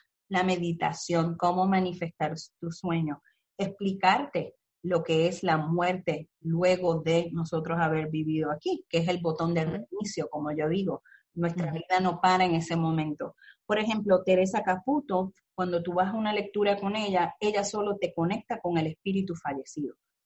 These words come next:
Speaker 1: Yo no. Yo te hablo de tu pasado, de tu presente y de tu futuro,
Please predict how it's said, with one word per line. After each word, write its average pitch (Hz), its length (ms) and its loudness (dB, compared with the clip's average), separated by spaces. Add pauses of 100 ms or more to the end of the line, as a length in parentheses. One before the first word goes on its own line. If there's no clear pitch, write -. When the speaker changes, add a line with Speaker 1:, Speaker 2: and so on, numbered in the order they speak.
(140)
Speaker 1:
Yo 208 280 0
no. 165 240 -2 (260)
Yo 196 220 0
te 202 140 2
hablo 196 260 8
de 185 140 4
tu 175 160 -4
pasado, 247 480 4
de 180 140 2
tu 170 120 -4
presente 214 520 -2
y 208 60 -2
de 175 140 -2
tu 170 120 -12
futuro, 165 460 -4